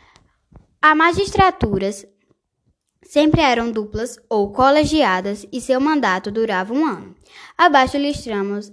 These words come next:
algumas magistraturas romanas: o cônsul, pretor, edil, censor e o questor. Os dez tribunos da plebe tinham direito de se opor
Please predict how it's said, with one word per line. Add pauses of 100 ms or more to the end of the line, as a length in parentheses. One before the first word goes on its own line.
(120)
algumas
magistraturas
romanas: (520)
o
cônsul, (220)
pretor, (100)
edil, (340)
censor (720)
e
o
questor. (1300)
Os
dez
tribunos
da
plebe (640)
tinham
direito
de
se (160)
opor